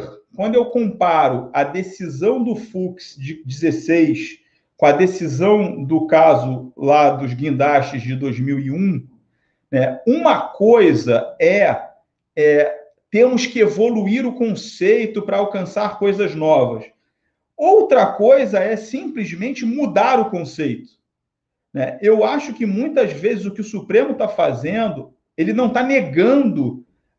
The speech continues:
a natureza conceitual do, das regras de competência.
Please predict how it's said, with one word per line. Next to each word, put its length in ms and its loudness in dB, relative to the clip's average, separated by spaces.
a 100 0
natureza 580 4
conceitual 1300 2
do, 460 -4
das 260 2
regras 360 0
de 120 -8
competência. 880 -2